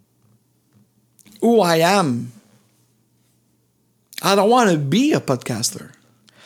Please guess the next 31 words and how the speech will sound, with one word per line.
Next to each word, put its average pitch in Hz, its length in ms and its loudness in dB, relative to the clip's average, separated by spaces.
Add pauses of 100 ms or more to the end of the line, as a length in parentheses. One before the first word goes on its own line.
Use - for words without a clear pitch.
(200)
I'm 170 280 0
doing 202 320 2
it 214 200 2
by 147 200 0
passion - 800 -4 (800)
because 165 320 0
I 165 80 2
believe 170 580 0
that 165 340 0 (120)
I'd 135 160 -6
like, 160 280 -2
and 175 140 0
I'd 170 380 2
like 208 180 0
to 202 80 2
do 170 140 4
it 180 140 0
differently. 180 580 -2 (340)
I - 120 0
went 415 300 0
to 175 420 2 (720)
this - 500 -2
kind 190 220 2
of 156 160 2
social 196 640 4
media 180 440 2
marketing 165 800 -2
type 156 400 -2
of - 180 -8
course 147 440 -2
that 120 160 -8